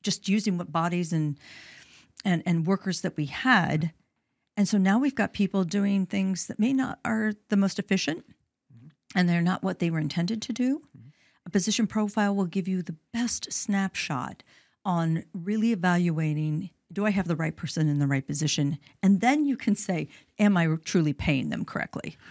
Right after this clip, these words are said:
Speaker 2: Right. And, and a lot of, a lot of positions involve a kind of mix of duties, right? There are some that are clearly exempt. Some positions have lots of duties that are exempt and lots of duties that aren't.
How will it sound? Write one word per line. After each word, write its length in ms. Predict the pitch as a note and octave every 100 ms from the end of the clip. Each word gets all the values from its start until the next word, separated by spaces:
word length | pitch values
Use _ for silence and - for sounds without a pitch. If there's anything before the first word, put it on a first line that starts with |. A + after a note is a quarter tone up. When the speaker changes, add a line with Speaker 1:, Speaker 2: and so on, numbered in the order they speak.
| -
Speaker 2:
Right. 240 | - B2 B2+
And, 160 | D#3
and 100 | D#3
a 60 | D#3+
lot 160 | F3+ F3
of, 220 | C3 C3+
a 20 |
lot 160 | D3+ D#3
of 100 | -
positions 540 | B2+ A#2 C#3+ A#2 G#2
involve 400 | A2 G#2+ A2+ A2
a 40 |
kind 200 | G#2+ A#2+
of 80 | A2+
mix 320 | G#2+ A2+ -
of 140 | G#2+ G2+
duties, 400 | A2+ G#2 G2 F#2+
right? 260 | G2 A2
There 140 | - A2+
are 60 |
some 340 | G#2 - A#2 A2+
that 140 | A2
are 80 | G#2+
clearly 360 | - A2 A2 G#2+
exempt. 460 | G#2+ G#2 G#2+ C#3
Some 160 | - A2
positions 480 | A#2 G#2 G#2+ A2 G2+
have 140 | G#2+
lots 320 | G2+ G#2+ G#2
of 100 | A2
duties 280 | G#2+ G#2+ G#2
that 100 | G#2
are 100 | G#2
exempt 420 | G#2+ G#2+ A2 C#3+
and 120 | - A2
lots 220 | G#2+ -
of 80 | G#2+
duties 260 | G#2+ G#2+
that 160 | G#2+ G#2
aren't. 260 | A2+ G#2